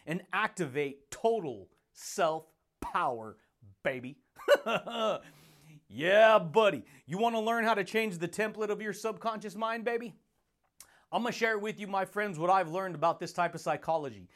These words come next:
this type of mindset, this type of thinking, this type of attitude towards information. Because, see, here's the thing, you guys.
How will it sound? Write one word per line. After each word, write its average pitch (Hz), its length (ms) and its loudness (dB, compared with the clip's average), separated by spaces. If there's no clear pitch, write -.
this 220 220 -2
type 214 260 -2
of 139 140 -6
mindset, 165 580 -2
this 180 220 -4
type 208 320 -2
of 127 160 -6
thinking, 165 440 -6
this 180 180 -4
type 208 260 0
of 139 140 -10
attitude 180 540 -2
towards 170 480 -6
information. 156 760 -2
Because, 185 480 0
see, 247 380 -6
here's 262 200 0
the 226 60 -2
thing, 208 280 -2
you 151 80 -4
guys. 175 400 4